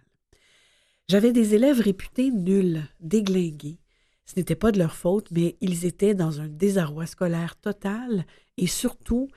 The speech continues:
ils affirmaient ne pas aimer lire.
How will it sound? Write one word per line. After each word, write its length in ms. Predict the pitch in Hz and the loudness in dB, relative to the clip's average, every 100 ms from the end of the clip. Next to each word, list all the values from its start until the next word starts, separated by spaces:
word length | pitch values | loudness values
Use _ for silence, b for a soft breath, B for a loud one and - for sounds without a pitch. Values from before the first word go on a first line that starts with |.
| b b _ | b b _
ils 260 | 180 165 147 | -2 0 0
affirmaient 640 | 220 - 214 170 165 180 - | 0 0 -2 2 2 0 -4
ne 160 | 151 151 | -4 -4
pas 300 | - 214 185 | 0 0 0
aimer 260 | 151 170 | -2 0
lire. 580 | 175 139 139 123 90 _ | -2 -4 -8 -14 -20 _